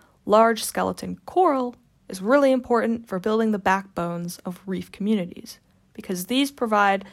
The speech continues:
the first initial stepping stone of an overall coral reef, and then other species of coral can come and grow. So these corals are really important in the role of developing coral reefs. And these researchers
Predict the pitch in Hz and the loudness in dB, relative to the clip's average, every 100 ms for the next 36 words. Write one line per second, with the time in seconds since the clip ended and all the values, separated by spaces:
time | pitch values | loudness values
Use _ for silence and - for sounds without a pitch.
0 | - - - - 175 - 254 254 - 202 | -20 -20 -18 -10 -10 0 2 2 -2 -4
1 | 208 - 180 - 311 285 233 - 190 185 | -4 -4 -6 -4 -2 -2 -4 -4 -4 -2
2 | 185 190 - _ _ _ 226 240 208 _ | -4 -6 -14 _ _ _ 6 6 2 _
3 | - 214 214 214 196 190 180 - 302 269 | -4 4 4 4 2 0 0 0 2 2
4 | 208 208 196 - _ 180 180 - 214 226 | 0 -6 -8 -16 _ -8 -8 -2 0 2
5 | 220 - 202 196 196 196 - 180 175 175 | 0 -4 -8 -8 -6 -8 -8 -8 -6 -6
6 | 175 - 175 - 170 160 175 175 302 254 | -8 -10 -12 -10 -12 -12 -14 -6 -4 -4
7 | - _ _ _ _ _ _ _ _ - | -8 _ _ _ _ _ _ _ _ -8
8 | - 240 214 - 214 302 - - 277 269 | 0 2 0 -4 -2 -2 -2 2 4 4
9 | 254 214 202 214 302 320 262 233 - 240 | 2 -2 -2 0 0 0 -2 -4 0 -2
10 | 180 170 - - 185 180 180 214 190 175 | -2 -6 -8 -8 -6 -4 -4 -2 0 -2
11 | 175 - 180 170 190 _ - 180 196 220 | -6 -6 -6 -6 -10 _ -8 -2 0 0
12 | 208 190 185 - - 185 175 175 285 330 | -4 -8 -8 -14 -12 -8 -6 -4 -4 -4
13 | - - - _ _ _ _ _ _ _ | -6 -10 -14 _ _ _ _ _ _ _
14 | _ - 185 208 208 269 359 330 285 277 | _ -10 -4 -2 2 4 4 4 2 2
15 | 262 233 | 2 2